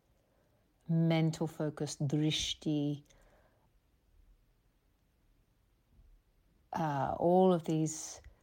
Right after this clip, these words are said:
components, including sound, mantra, all of these components make up this fascinating science of Kundalini,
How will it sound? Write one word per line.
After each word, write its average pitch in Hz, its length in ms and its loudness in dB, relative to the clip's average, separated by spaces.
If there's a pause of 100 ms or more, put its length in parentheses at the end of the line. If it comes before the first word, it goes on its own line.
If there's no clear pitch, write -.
(280)
components, 160 640 -4
including 156 420 -2
sound, 143 800 -4
mantra, 139 840 -6 (960)
all 170 240 0
of 160 100 -2
these 151 200 -2
components 175 960 -2
make 160 440 -2
up 156 360 -4 (1200)
this - 520 -4 (100)
fascinating 139 800 -4 (380)
science 139 640 -6
of 127 120 -6 (300)
Kundalini, 143 680 -2